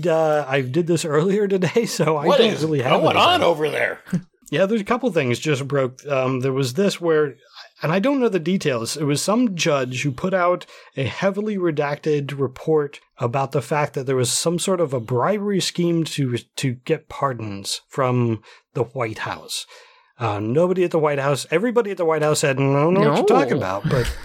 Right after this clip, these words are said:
Speaker 3: <laughs>
Speaker 1: of course they did.
Speaker 2: Like, I wonder if it's just something as simple as,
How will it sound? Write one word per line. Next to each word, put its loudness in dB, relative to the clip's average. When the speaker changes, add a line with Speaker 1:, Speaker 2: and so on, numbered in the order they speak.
Speaker 3:
<laughs> -
Speaker 1:
of -12
course 0
they -12
did. -10
Speaker 2:
Like, 0
I 4
wonder 2
if -2
it's -2
just -2
something -2
as 0
simple 0
as, 0